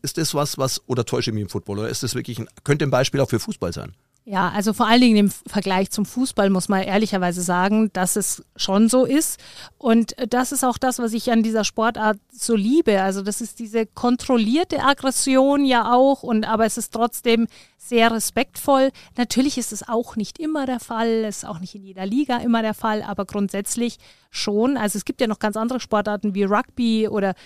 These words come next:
Speaker 2: Frisbee, die dann gar keinen Referee haben, die das sozusagen unter sich ausmachen. Also da gibt's noch ganz andere Sportarten, die das noch viel besser können. Ähm, weil Football ist natürlich auch, auch viel Show, ne? Das muss man schon dazu sagen. Aber das ist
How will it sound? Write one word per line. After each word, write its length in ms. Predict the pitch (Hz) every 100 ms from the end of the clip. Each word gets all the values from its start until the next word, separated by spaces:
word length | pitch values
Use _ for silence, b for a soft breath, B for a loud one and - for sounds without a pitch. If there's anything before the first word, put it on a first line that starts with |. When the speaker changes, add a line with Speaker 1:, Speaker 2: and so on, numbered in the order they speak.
| b b
Speaker 2:
Frisbee, 600 | - 269 285 - 226 208
die 120 | 220
dann 160 | 214
gar 200 | 208 220
keinen 340 | 240 233 220 214
Referee 480 | 214 208 226 214 190
haben, 220 | 202 214
die 120 | 214
das 160 | 190 -
sozusagen 420 | 214 220 208 208
unter 240 | 226 214
sich 260 | 202 240 233
ausmachen. 360 | 214 214 190
Also 220 | 220 208 214
da 80 |
gibt's 300 | 202 262 -
noch 80 | 233
ganz 220 | 233 240
andere 460 | 220 226 226 233 226 B B B
Sportarten, 640 | - 240 240 233 220 226
die 120 | 220 226
das 260 | 220 - 247
noch 440 | 220 247 269 -
viel 320 | - 240 208
besser 360 | 185 190 - 196
können. 560 | - 196 190 208 254 294 b b b b 277
Ähm, 460 | 208 214 214 214 -
weil 200 | 202 208
Football 400 | 196 - 254 233
ist 120 | 220 226
natürlich 320 | 208 220 208
auch, 240 | 208 -
auch 200 | - 208
viel 220 | - 220
Show, 460 | 214 - 202 208 262
ne? 200 | 226 208
Das 160 | 226 -
muss 120 | -
man 120 | 214
schon 180 | 220 214
dazu 300 | 233 - 240
sagen. 400 | 233 226 233 262 B B B
Aber 340 | - 214 220 220
das 280 | 220 240 269
ist 260 | 226 -